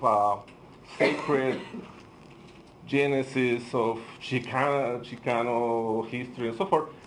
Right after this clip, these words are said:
then with Anzaldúa, the border becomes that. And it's interesting how things shift a little bit. So this book immediately drew the attention of Chicano and non-Chicano critics. Uh, feminist critics were really, really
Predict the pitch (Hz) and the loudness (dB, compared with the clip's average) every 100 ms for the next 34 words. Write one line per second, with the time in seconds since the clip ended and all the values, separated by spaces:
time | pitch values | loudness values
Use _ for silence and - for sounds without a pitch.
0 | - 196 220 - - - - 139 147 135 | 0 2 2 -4 -14 -16 -2 2 2 2
1 | 147 143 180 135 110 151 185 185 143 131 | -2 2 2 2 2 4 4 2 -2 -2
2 | 117 113 101 113 104 - - 165 220 - | -2 -2 0 0 0 -4 -2 0 0 0
3 | 254 254 180 - 123 117 143 135 - 127 | -4 -2 -4 -2 -4 0 4 4 0 -8
4 | 110 - - 165 - - 104 104 117 - | -8 -12 -2 0 0 -2 -2 0 0 0
5 | - - - - - - - - - - | -2 -6 -14 -20 -20 -20 -20 -20 -20 -20
6 | - - - - 185 202 247 254 214 190 | -20 -20 -20 2 4 4 0 -2 0 2
7 | 190 202 170 139 156 165 160 139 139 131 | 2 2 0 0 2 0 0 -2 0 -2
8 | - 113 - 123 127 113 120 160 - - | -2 -4 0 2 2 2 2 2 0 0
9 | 104 92 95 90 104 - - - - - | 0 0 -2 0 -2 -6 -18 -18 -20 -20
10 | - 104 110 107 107 - 147 160 156 131 | -2 2 4 4 2 4 4 4 2 0
11 | - 110 107 107 98 95 107 123 98 101 | 0 0 0 2 0 2 0 2 2 2
12 | 98 90 | 2 0